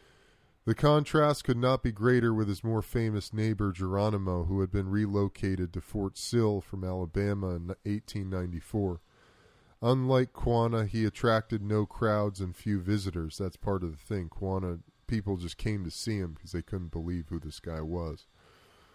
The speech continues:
Though he was a genius at self-advertising and made a lot of money selling his signatures, bows and arrows and such, he reportedly died with ten thousand dollars in his bank account. That's Geronimo. He was not well liked in Indian country.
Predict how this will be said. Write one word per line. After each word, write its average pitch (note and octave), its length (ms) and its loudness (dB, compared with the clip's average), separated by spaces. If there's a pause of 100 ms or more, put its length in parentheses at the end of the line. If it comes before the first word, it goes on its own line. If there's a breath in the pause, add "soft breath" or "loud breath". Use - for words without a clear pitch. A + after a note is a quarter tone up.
(960 soft breath)
Though C3+ 260 8
he D3+ 140 6
was D3 200 4
a A2+ 80 4
genius C#3 600 2
at A2 120 -2
self-advertising A2+ 1200 4
and F#2+ 100 0
made A2+ 180 2
a G#2+ 60 2
lot A2 240 4
of G#2 80 0
money G#2 260 0
selling A2 440 0
his F#2+ 160 -2
signatures, A2 720 0
bows G#2 400 4
and F#2 80 -4
arrows G2+ 500 0
and F2 160 -6
such, - 500 0 (420 soft breath)
he A2+ 100 2
reportedly A2+ 640 4
died A2+ 340 2
with F#2 160 -2
ten G#2+ 240 0
thousand G2 380 0
dollars F#2 420 0
in F2 60 -4
his D#2+ 140 -6
bank F#2 280 -4
account. E2+ 360 -8
That's E2+ 200 -8
Geronimo. E2+ 720 -6 (460 soft breath)
He A#2 160 0
was A2+ 180 0
not D3 220 2
well B2 320 2
liked B2 380 0
in F#2+ 120 -2
Indian F2 400 -4
country. D2 500 -8